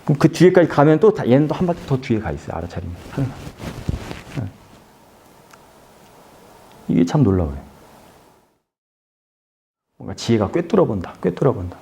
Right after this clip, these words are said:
그래서 그걸 계속 뭐 정말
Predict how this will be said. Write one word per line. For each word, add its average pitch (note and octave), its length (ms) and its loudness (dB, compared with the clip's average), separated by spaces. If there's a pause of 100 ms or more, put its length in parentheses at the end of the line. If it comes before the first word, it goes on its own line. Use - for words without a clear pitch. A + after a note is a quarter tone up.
(120)
그래서 C3 300 0 (440)
그걸 E3 400 6 (220)
계속 F#3 420 4
뭐 F#3+ 400 0 (560)
정말 D3+ 320 0